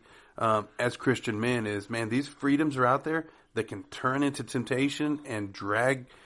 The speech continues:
um, people into sin. So let's, let's not wait. Let's not hide it under the rug. Let's drag it into the light and let, let, let our kids know, let men know how we can do this and not sin.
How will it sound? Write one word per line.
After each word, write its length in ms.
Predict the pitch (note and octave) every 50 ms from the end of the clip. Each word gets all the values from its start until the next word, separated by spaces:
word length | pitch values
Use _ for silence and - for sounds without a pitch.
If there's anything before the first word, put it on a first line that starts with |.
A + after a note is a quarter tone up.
| - - - _ -
um, 480 | A#2 A2+ G#2+ G#2 G2+ G2 G2 G2 G2 - - - _ - -
people 240 | - C#3+ C#3+ C3+ C#3
into 180 | C3+ B2+ A#2+ G#2+
sin. 420 | - - - B2 B2+ C#3+ D#3+ D#3+
So 180 | D3+ - - A2+
let's, 440 | G#2+ A2+ B2 C3+ - - - - - _ _ _ _ _ _ _
let's 200 | - A2 - -
not 300 | D#3+ D#3 D3 C3+ - - _ _ _ _ _ _ _ _ _ _ _ _ _ _ -
wait. 460 | F#2 F#2 G#2 A2+ G#2+ - - - - - -
Let's 220 | A2 A2+ - -
not 240 | C3 B2 A#2 A2 -
hide 320 | - - - A#2+ A#2+ B2+
it 100 | C#3+ C3
under 160 | C#3 C#3 C#3
the 100 | C#3 C#3+
rug. 360 | C3+ A#2+ A2+ G#2 G#2 G#2 G2+ G2+ - - - - - - _ -
Let's 160 | G#2 - - G2+ G2+ -
drag 380 | - A2+ A2 A2 A2+ B2 B2+ B2+
it 80 | B2 B2
into 180 | A#2+ A#2 A2+
the 100 | G#2 G2+
light 380 | G2 G2+ G#2+ A#2 A#2+ A2 - -
and 160 | G#2+ G#2+ G#2
let, 260 | A#2 B2 - - -
let, 200 | C#3 C#3+ D3+ D#3 - - - - -
let 200 | C3 C3+ C#3 E3+
our 120 | F3+ E3+
kids 320 | E3 - - C3 A#2+ A2 A2+
know, 240 | A#2 A2+ A#2 A#2 A#2
let 280 | A2 A#2+ B2+ B2 -
men 280 | C3 C3 C3 C3+ C3 B2
know 320 | A#2+ A2+ A#2 A#2 A2+ A2+ - - - - - _ _
how 140 | - B2+ B2
we 100 | B2+ B2+
can 140 | - C3 A2
do 100 | A#2+ A#2
this 180 | A2 G#2+ -
and 120 | A2+ G2+ G2
not 220 | F#2+ F#2+ F#2 -
sin. 320 | - - G#2 F#2+ G2+ -